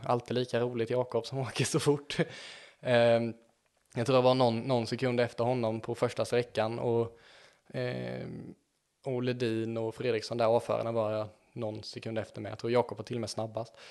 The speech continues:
Men, eh, på S S två i alla fall, eh, blev det någon olycka, om jag för mig, ja, rätt. Och bilen innan mig hinner starta och jag står på startlinjen. Och det blir olycka. Jag får stå där och vänta i fyrtio minuter. Och det ösregnar.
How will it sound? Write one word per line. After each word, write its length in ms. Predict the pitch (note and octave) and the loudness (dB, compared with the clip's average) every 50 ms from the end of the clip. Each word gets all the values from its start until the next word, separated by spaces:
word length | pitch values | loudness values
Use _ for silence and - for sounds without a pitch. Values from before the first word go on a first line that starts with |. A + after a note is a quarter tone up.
| - - - - - _ | -20 -20 -20 -20 -16 _
Men, 200 | - C#3 C#3+ C#3+ | 0 2 4 6
eh, 240 | D3 C#3+ C#3+ C#3 C3+ | 6 6 6 6 4
på 300 | C3+ - - - - D#3+ | 2 -4 -4 2 4 4
S 100 | C#3+ D3 | 4 4
S 80 | D3 | 0
två 140 | - C#3 A#2+ A#2 | 0 2 2 2
i 20 | |
alla 100 | B2+ G#2+ | 2 4
fall, 240 | - C#3+ B2+ A#2 - - - | 4 4 4 4 2 -4 -8
eh, 280 | - D3 C3 C3 C3 C3 | -8 -6 -6 -6 -6 -8
blev 200 | C3+ C#3 C#3+ B2+ | -2 0 0 0
det 60 | B2+ | 0
någon 120 | C3 C3 | -2 -2
olycka, 540 | C3 D3+ D3 C3+ A#2+ G#2+ - - - C3 C3+ | -2 -4 -4 -4 -4 -6 -4 -2 -2 -2 -2
om 100 | C#3+ C#3+ | -2 -4
jag 100 | C#3 C3 | -4 -2
för 120 | - B2+ A2+ | -2 -2 -2
mig, 240 | A#2 A2+ A#2 A#2+ C3+ | -2 -4 -8 -8 -10
ja, 200 | C3+ C3 B2+ C3+ A#2+ - _ | -10 -12 -14 -16 -18 -16 _
rätt. 380 | - A#2 - - - - - - _ _ _ | -6 -6 -6 -6 -10 -18 -20 -20 _ _ _
Och 340 | C#3+ C#3 C3 B2+ B2 A#2+ A2 - - _ _ _ _ _ _ _ _ _ _ | 0 2 2 2 2 0 -2 -4 -8 _ _ _ _ _ _ _ _ _ _
bilen 380 | - B2+ C#3 C3 C3 A#2+ C3 C3 | -4 -2 0 0 0 0 -2 -2
innan 220 | C#3 C3 B2 B2+ | -2 -2 -2 -2
mig 100 | C3+ B2+ | -2 -2
hinner 120 | A#2 A2 G#2+ | -2 -4 -4
starta 380 | - - A#2 A2+ A2+ - - | 0 2 2 2 2 0 -2
och 80 | G#2 A2 | 0 2
jag 120 | B2 B2 | 2 2
står 120 | - - A#2 | 0 -2 -4
på 100 | A#2 A2 | -4 -2
startlinjen. 580 | - A#2+ A#2 A2 - G#2+ G#2 G2+ G#2+ A#2+ C3 B2+ - _ _ _ _ _ _ _ _ _ _ _ | 0 2 2 2 0 -4 -6 -4 -4 -4 -4 -4 -8 _ _ _ _ _ _ _ _ _ _ _
Och 360 | - C3+ C3 B2 A#2+ A#2+ A#2+ B2 - - - - - | -2 0 2 2 2 0 -2 -4 -8 -12 -12 -12 -8
det 100 | C3 C3 | -8 -4
blir 120 | A#2+ B2 B2 | -2 0 0
olycka. 400 | A#2+ A2 G#2+ G#2+ G#2 - A#2+ A#2 | 0 -2 -4 -6 -2 0 2 2
Jag 120 | A#2+ A2+ | 2 2
får 60 | - | 0
stå 200 | A2+ - A#2 A2+ | -4 -2 0 2
där 80 | A#2 A#2 | 2 4
och 80 | A2+ A2 | 2 2
vänta 360 | A2+ A2+ A2 - - G#2 G2+ | 0 -2 -4 -6 -6 -6 -6
i 160 | G2+ G2 G2 - _ _ - | -4 -6 -8 -12 _ _ -8
fyrtio 300 | - A2+ - - - G#2+ | -6 -6 -6 -4 -6 -4
minuter. 460 | A2 G#2+ G2+ - - - G#2 - - - _ - - _ _ _ _ | -4 -4 -4 -6 -6 -8 -8 -8 -8 -14 _ -20 -20 _ _ _ _
Och 100 | C#3+ C3+ | -2 2
det 120 | B2+ A#2 | 4 4
ösregnar. 640 | A#2 A#2 A2+ - A2 G2+ G2 G2 G#2 A#2 A#2+ A2+ - | 6 4 4 2 0 -2 -2 -2 -2 -2 -2 -2 -6